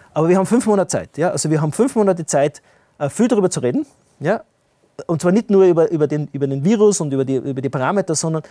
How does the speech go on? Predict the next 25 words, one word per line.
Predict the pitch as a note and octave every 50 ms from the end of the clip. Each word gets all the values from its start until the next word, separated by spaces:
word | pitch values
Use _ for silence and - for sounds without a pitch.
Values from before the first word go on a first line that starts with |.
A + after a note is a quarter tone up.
| - _ _ _ _
vielmehr | - - G3+ G#3 G3+ F#3
über | F3+ F3
unseren | E3+ E3+ E3+ E3+ E3 E3 - -
gesellschaftlichen | D#3 D3 - D3+ E3+ F3 F#3 F3 - E3 D#3 - E3
Umgang | D#3 G#3 C#4 C4 A3 G3 F#3+ F#3
mit, | F3 E3+ E3 -
mit | - E3+ D3 -
dem | D#3 D3+
ganzen | D3 C#3+ D3 - D#3
Geschehen. | C#3+ C#3 - - C3+ C#3 C3+ C3 - - - - _ _
Was | - D3 -
haben | D#3 D3+
wir | D3
gelernt? | - D4+ D3 C#3+ E3 F3+ F3+ E3+ - C3+
Vielleicht | - E3 E3 - E3+
reden | F3 F3
wir | F3 D#3+
auch |
über | D#3 D3+ D3
Politik | C#3 - D3+ D3 C#3 - - B3 - - - -
und | D#3+ D3+ C#3
über | C#3 C#3+
Medien | C#3+ F3 G3+ A3+ F#3+ F#3+ F#3+ F#3 F3+ F3 E3+ D3+
und | C#3+ C#3+
Kommunikation | - - G3+ A3 G#3 F#3+ F3 - F3+ D3+ - - E3+ D#3+ D#3+ D#3+ D#3